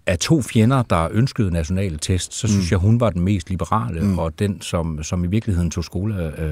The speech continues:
Speaker 1: øh, øh, området alvorligt. Og det blev så fem-, fremhævet som sexisme, og jeg var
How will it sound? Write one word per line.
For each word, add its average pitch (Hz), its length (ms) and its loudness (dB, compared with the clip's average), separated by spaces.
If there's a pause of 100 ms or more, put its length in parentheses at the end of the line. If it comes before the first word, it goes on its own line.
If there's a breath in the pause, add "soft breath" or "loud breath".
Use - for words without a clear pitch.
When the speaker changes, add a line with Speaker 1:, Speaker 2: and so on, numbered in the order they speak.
(320)
Speaker 1:
øh, 76 120 -8
øh, 76 80 -8
området 85 400 -4
alvorligt. 85 420 -2 (580 loud breath)
Og - 100 0
det 202 80 6
blev 175 100 4
så 139 120 4
fem-, 127 260 2
fremhævet 123 460 4
som 90 120 -2
sexisme, 87 540 -4
og 104 140 -2
jeg 110 140 2
var 113 200 0